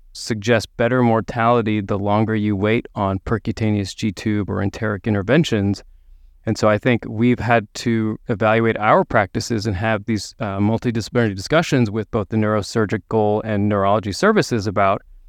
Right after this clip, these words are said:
timing and appropriateness for these patients, because I've seen patients decompensate and aspirate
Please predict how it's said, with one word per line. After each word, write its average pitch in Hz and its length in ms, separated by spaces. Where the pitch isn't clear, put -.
timing 117 500
and 101 120
appropriateness 120 600
for - 140
these 107 180
patients, - 680
because 104 420
I've 107 160
seen 180 220
patients 131 360
decompensate 113 640
and 101 140
aspirate 101 640